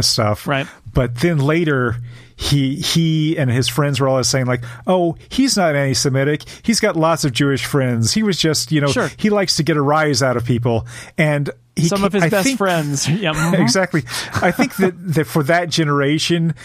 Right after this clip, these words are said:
Speaker 1: the, the expectations for being racist or being bigoted were that you were openly antagonistic, that you were going to actively seek to harm someone. But just saying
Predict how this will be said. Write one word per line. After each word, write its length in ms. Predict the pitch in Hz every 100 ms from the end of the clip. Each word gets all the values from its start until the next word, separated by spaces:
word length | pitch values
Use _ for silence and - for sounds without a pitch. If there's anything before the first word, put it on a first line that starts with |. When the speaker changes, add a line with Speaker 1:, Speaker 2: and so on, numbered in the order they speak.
| - -
Speaker 1:
the, 300 | 120 147 147
the 200 | 147 160
expectations 1000 | 180 - - - 170 165 160 147 123 170
for 200 | 156 139
being 600 | 117 151 147 143 131 120 - -
racist 720 | 117 139 147 - 147 131 - -
or 120 | 143
being 300 | 117 135 131
bigoted 500 | 117 139 135 127 117
were 260 | 127 127 120 - -
that 200 | 127 120
you 80 | 156
were 280 | 147 139 120 - -
openly 440 | 160 165 165 147 160
antagonistic, 1080 | 139 135 143 147 135 131 135 - 139 120 120
that 200 | 131 120
you 80 | 127
were 100 | 120
going 220 | 139 131
to 120 | 143 156
actively 540 | 143 143 120 123 120 - -
seek 240 | - 165 -
to 100 | 135
harm 420 | 135 143 147 135
someone. 500 | - 127 117 110 107 - - -
But 300 | 127 143 -
just 220 | 202 196
saying 400 | 208 170 147 120